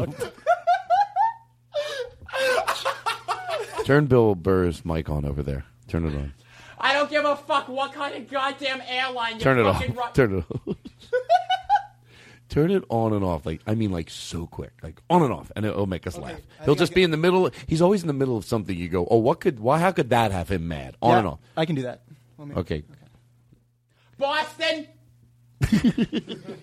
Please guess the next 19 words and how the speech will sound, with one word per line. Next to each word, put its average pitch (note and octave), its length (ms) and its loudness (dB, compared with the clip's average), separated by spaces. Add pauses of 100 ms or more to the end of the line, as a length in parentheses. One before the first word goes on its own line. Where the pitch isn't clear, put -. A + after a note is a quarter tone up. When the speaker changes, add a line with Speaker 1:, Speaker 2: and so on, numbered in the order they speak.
(680)
Speaker 2:
He's A#2+ 160 2
mad A2+ 200 4
at F#2+ 100 0
Boston. G#2+ 400 0
They G#2+ 120 2
did C#3 200 2
something. B2+ 480 -4 (300)
Or F2+ 80 -2
maybe G2+ 240 4
not. F#2+ 260 0 (280)
Anyway. D2 380 -4 (460)
All - 80 2
right, B2 160 2
so C#3+ 300 2 (360)
here's F3 260 2
what F3+ 120 0
we're C#3 100 -2
gonna A2+ 160 0
do. E2 280 -6